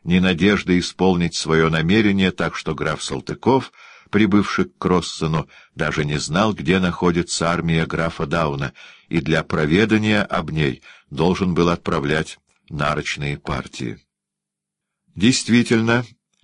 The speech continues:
навстречу к нему явился генерал Лаудон, но предложения, с какими он приехал, могли истощить терпение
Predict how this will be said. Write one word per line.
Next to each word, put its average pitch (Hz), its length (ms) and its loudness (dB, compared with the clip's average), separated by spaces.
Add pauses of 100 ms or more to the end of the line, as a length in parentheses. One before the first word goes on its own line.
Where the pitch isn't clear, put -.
(100)
навстречу 107 680 2
к - 80 -12
нему 98 240 4
явился 98 520 4
генерал 85 420 2
Лаудон, 78 560 2 (580)
но 82 140 -2
предложения, 95 720 4
с - 80 -6
какими 82 360 -2
он 76 180 -2
приехал, 71 580 -2 (540)
могли 82 420 4
истощить 107 680 0
терпение 104 680 2